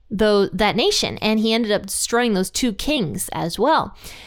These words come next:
So Moses tells the people, "Remember the two kings of the Amorites. Remember how great the Amorites were. Remember how these kings were so terrifying, and yet God literally destroyed them for us, on behalf of us."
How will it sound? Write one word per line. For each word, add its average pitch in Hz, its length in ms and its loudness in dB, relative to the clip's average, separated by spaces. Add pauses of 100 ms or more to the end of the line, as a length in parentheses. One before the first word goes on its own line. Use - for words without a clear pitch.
(320)
So 262 300 2
Moses 339 460 2
tells 302 260 2
the 269 60 -2
people, 202 360 2
"Remember 214 1120 2
the 214 100 2
two 311 280 2
kings 247 360 0
of 185 40 -4
the 202 140 -2
Amorites. 185 440 -2
Remember 196 320 2
how 180 200 0
great 233 580 -2
the 277 180 -2
Amorites 247 500 0
were. 240 220 2
Remember 254 560 0 (320)
how 214 140 2
these 180 280 -2
kings 269 460 0
were 190 80 0
so 156 180 -2
terrifying, 247 800 0
and 185 140 2
yet 185 320 0
God 196 440 2 (380)
literally 202 480 2
destroyed 180 400 0
them 175 300 0
for 185 400 2
us, - 400 -4
on 160 200 -2
behalf 202 420 -2
of 160 100 -8
us." - 400 -6